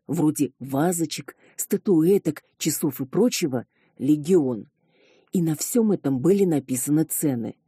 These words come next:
мелом от руки. При этом Тони подозревала, что половину вещей они просто не видят, потому что разглядеть их не представлялось возможным.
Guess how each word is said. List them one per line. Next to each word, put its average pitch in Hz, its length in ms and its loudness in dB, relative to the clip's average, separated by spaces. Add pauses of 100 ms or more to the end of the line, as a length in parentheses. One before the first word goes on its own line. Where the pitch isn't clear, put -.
(220)
мелом 135 500 0
от 156 160 -4
руки. 156 420 -4 (840)
При 160 140 -2
этом 196 420 0 (360)
Тони 180 260 2
подозревала, 147 720 2
что - 220 -2
половину 214 600 2
вещей 240 500 -2 (120)
они 147 220 0
просто 170 360 0
не 220 140 4
видят, 160 440 0 (420)
потому 208 320 0
что - 300 -4
разглядеть 151 720 2
их - 180 -4 (280)
не 156 140 0
представлялось 139 800 -2
возможным. 143 680 0